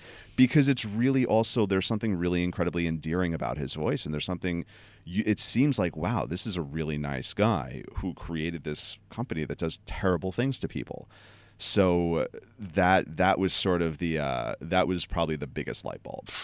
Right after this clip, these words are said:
All three of them, I think, are degree aspects of my own personality. You know, uh, Paxton is sort of the company man. Like, he, he's, he's a little naive, and, and, and he's the go along to get along guy who will sort of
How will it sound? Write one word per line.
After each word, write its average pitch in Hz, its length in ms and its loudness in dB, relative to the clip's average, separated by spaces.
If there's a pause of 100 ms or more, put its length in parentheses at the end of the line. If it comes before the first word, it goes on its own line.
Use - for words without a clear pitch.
(320)
All 139 180 8
three 107 300 4
of 110 60 6
them, 90 140 2
I 73 80 0
think, 95 360 -2
are 80 220 4
degree 82 1000 -2
aspects 76 480 -2
of 78 80 -6
my 76 140 -2
own 71 120 -2
personality. 78 840 -4 (140)
You 92 160 -2
know, 87 280 0
uh, 76 480 0 (320)
Paxton 101 640 0
is 82 240 -2
sort 85 280 -2
of 78 300 0
the 80 80 -6
company 69 360 -6
man. 62 200 -12 (220)
Like, 69 220 -4
he, 87 200 -4
he's, 85 320 -4
he's 85 220 -4
a 80 40 -4
little 80 200 -4
naive, 80 440 0
and, 65 140 -8
and, 69 160 -8
and 71 160 -8
he's 82 300 -6
the 80 180 -4
go 78 240 -4
along 76 260 -4
to - 80 -16
get - 140 -10
along - 300 -10
guy - 300 -14
who 80 100 -4
will 67 180 -6
sort 71 300 -4
of 69 240 -4